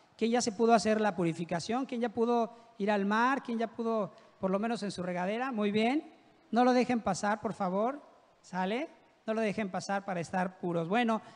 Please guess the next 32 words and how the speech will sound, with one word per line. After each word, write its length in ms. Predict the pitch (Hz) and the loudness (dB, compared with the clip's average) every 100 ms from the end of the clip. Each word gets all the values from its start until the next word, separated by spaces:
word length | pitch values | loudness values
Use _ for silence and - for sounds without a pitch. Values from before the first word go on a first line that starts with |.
| - - - | -20 -16 0
otra 280 | 277 294 302 | 2 4 0
forma 680 | - 311 277 214 220 277 247 | 2 4 6 4 2 -2 -2
de 120 | 196 | -4
santificarnos, 1040 | 190 180 190 185 185 226 214 185 240 - - | -2 -2 -4 -4 -4 -2 -2 -2 -4 -6 -8
otra 260 | 220 240 302 | -6 -2 -2
forma 580 | - 269 294 247 240 285 | 2 4 4 4 0 0
de 160 | 214 | -2
ver 320 | 214 240 269 311 - - _ | 0 0 0 -4 -16 -20 _
que 400 | - 208 214 - - | -2 0 0 -6 -2
mi 160 | 214 | 0
hermano, 680 | 208 208 233 262 269 277 294 - - | 2 2 2 2 2 2 0 -6 -6
o 120 | 208 | -2
de 100 | 202 | 0
verme 360 | 208 277 269 247 | 2 2 2 -2
yo 120 | 233 | 0
en 120 | 247 | 2
un 100 | 254 | 2
espejo 500 | 233 - - 247 208 | 2 0 0 -2 0
y 40 | 226 | -2
decir, 480 | 180 - 233 226 - _ - | -2 -2 -2 -4 -8 _ -6
"A 120 | 175 | 2
ver, 280 | 185 214 208 | 6 6 6
Raúl 320 | 190 196 240 | 4 6 6
López, 500 | 233 233 233 196 156 - - _ - | 6 6 4 0 -2 -12 -20 _ -6
a 120 | 180 | 0
ver 180 | 208 269 | 4 4
si 100 | 233 | 2
está 200 | 185 214 | 0 0
santificándose", 960 | - 190 170 175 - 190 196 202 226 233 | 0 -2 -2 -4 -4 -2 0 0 -2 2
es 400 | 240 262 - 202 | 2 2 0 -2
darme 360 | 233 269 277 240 | 2 4 2 2
cuenta 520 | 226 226 - 247 | 0 0 0 -4